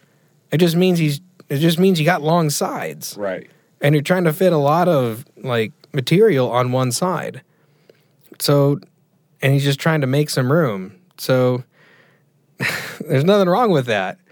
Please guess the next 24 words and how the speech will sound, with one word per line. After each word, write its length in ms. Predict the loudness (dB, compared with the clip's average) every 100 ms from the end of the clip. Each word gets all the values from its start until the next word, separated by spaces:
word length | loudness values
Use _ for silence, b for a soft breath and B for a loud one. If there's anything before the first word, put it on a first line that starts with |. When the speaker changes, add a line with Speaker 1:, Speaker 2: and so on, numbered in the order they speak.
| b b b
Speaker 1:
But 100 | 0
it's 120 | 0 0
like, 260 | -2 -2
that's 240 | -2 0 0
how 180 | 0 0
far 320 | 0 0 2
this 160 | 0
has 140 | -2 -2
gone. 540 | 0 0 0 -6 -14 -20 b b b
Is 140 | 2
that 180 | 2 0
for 120 | 0 0
something 380 | 0 0 0
where 180 | 2 4
this 160 | 2 0
doesn't 340 | 0 0 0
even 260 | 0 0 -2
matter 360 | -2 -2 0 0
and 160 | -2
where 180 | -2 -2
loudness 460 | 0 0 2 0 -2
doesn't 280 | -2 0
even 240 | -2 -2 -2
matter 480 | -4 -2 0 0